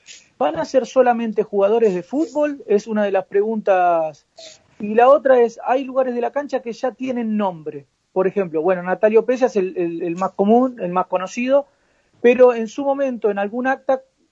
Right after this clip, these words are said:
surge, por ejemplo, que la tercera bandeja se llama Juan Domingo Perón, acta creo que de mil novecientos cincuenta y tres, y el vestuario, si mal no recuerdo, se llama Toro Quintieri. Eh, ¿van a sufrir algún cambio los que ya tienen nombre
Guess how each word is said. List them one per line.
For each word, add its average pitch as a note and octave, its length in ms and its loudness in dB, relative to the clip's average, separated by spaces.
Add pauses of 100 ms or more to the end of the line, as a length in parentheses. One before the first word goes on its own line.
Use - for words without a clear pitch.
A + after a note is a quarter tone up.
(340)
surge, B3 420 -4
por G3+ 180 -4
ejemplo, A3 360 0
que G3+ 80 0
la F#3+ 100 2
tercera G#3+ 320 0
bandeja B3 360 0
se G#3+ 100 -8
llama G#3+ 240 -2
Juan A#3+ 240 0
Domingo A3+ 340 -4
Perón, B3 380 0
acta G#3+ 300 0
creo G#3 180 -6
que G3 80 -6
de G3 120 -4
mil G#3+ 120 -8
novecientos G#3+ 240 -6
cincuenta G3+ 340 -4
y A3+ 40 -12
tres, C#4 340 -2 (500)
y A3+ 140 2
el B3+ 100 4
vestuario, B3 880 2
si G3 200 -16
mal A#3+ 220 -6
no A#3+ 80 -6
recuerdo, B3+ 520 -2
se A3+ 100 -6
llama A3 340 -4
Toro A#3 220 2
Quintieri. G#3 560 -6 (840)
Eh, F#3 540 -2
¿van C4 200 2
a - 80 -2
sufrir B3 340 -4
algún A3+ 320 -2
cambio B3 400 0
los G3+ 140 -6
que G3 120 -8
ya B3 200 -4
tienen A3 320 -6
nombre D#4+ 480 -4